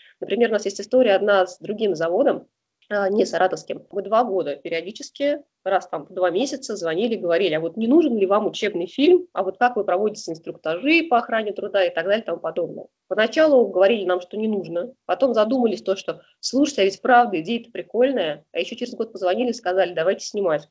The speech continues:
Вот, то есть такая, таким история чаще всего всё-таки мы сами ищем клиентов. Естественно, большое количество обращается по рекомендации, кто-то от кого-то. Когда мы уже вот решили, что да, давайте сотрудничать, там договорные наши отношения рассказывать я, естественно, не буду, это всё понятно.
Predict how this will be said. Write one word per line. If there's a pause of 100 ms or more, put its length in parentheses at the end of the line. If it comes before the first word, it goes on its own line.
(120)
Вот,
то
есть
такая,
таким
история
чаще
всего
всё-таки
мы
сами
ищем
клиентов. (420)
Естественно, (300)
большое
количество
обращается
по
рекомендации,
кто-то
от
кого-то. (380)
Когда
мы
уже
вот
решили,
что
да,
давайте
сотрудничать,
там
договорные
наши
отношения
рассказывать
я,
естественно,
не
буду,
это
всё
понятно.